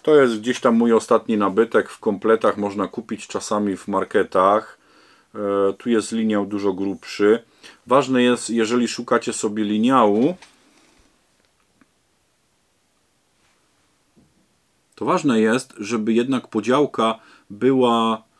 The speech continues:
grawerowana, a nie tylko lakierowana, gdyż w tym momencie lakier, e, z czasem nam zejdzie i nie wiemy, e, co tym, jaki mamy wymiar, nie?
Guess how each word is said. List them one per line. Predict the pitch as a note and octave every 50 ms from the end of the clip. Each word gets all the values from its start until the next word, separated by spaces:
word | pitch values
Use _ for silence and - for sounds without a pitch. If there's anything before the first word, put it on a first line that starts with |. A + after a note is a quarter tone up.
| _ _ _ _ _ _ _ -
grawerowana, | - G2+ G#2+ A2+ A2 G2+ A#2 A2+ A2+ G#2+ G2+ A2+ C3+ D3+ B2+ G2+ E2+ F2 F#2+ - _ _ _ -
a | G2+ G#2
nie | A2+ B2 B2
tylko | - C3 A#2 G#2+ - A2 G#2+ A2 G#2+ - -
lakierowana, | F#2+ G#2 A2+ A2 - G#2+ G2 F#2 F2 E2+ F2 E2+ E2 D#2 D#2 D#2+
gdyż | E2 F2+ G2+ G#2 G2 - - _ - - - - - - - _ _ _ _
w | -
tym | - A#2
momencie | A2+ A2+ A2 A2+ A2 G#2 - - G#2
lakier, | G2+ G#2 G#2 - - G2 F2+
e, | F2 - _ _ - - F#2+ F#2 F#2 F2+ F2+
z |
czasem | - - A#2 G#2 - - G#2+ G2+ G2+
nam | G2 G2 F#2+
zejdzie | G#2+ A#2 A#2 A2+ G#2 G#2 G2+
i | - E2 G2
nie | F#2+ F#2 F2+
wiemy, | F#2+ G2 G2 F#2+ F#2+ F#2 F#2 F#2 F2+ - _ _ _ -
e, | F2+ F2+ F2 E2+ E2+ E2+ E2 E2 D#2+
co | - - - G#2+ G#2 G#2 G#2 G2 - _
tym, | - E2 D#2+ E2 E2+ E2 - _ _ _ _ _ _ _ _ _ _ _ _ _ _ _ _ _ _ _ _ - - - - _ _ - -
jaki | G2 - - G#2
mamy | G2+ G2 G2 F#2+
wymiar, | G2 A#2+ A#2+ G2+ E2 D2+ D2 C#2 D2+ E2
nie? | D#2 F2+